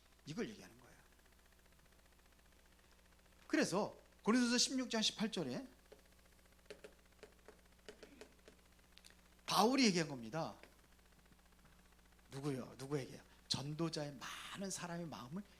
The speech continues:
시원케 하는 자라 그랬어요. 마음을 시원케 하는 사람이 되는데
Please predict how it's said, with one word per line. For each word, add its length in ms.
시원케 600
하는 220
자라 260
그랬어요. 300
마음을 440
시원케 460
하는 140
사람이 300
되는데 420